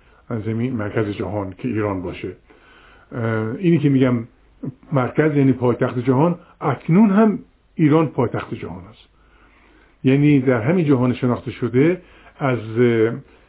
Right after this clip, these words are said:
شرق ژاپن بگیریم تا غرب جزایر کاناری که در نوشته‌های مخ-،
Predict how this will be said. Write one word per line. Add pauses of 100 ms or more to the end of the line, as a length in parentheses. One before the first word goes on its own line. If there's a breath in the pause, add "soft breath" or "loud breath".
شرق
ژاپن
بگیریم
تا
غرب (200)
جزایر (380)
کاناری
که
در
نوشته‌های
مخ-،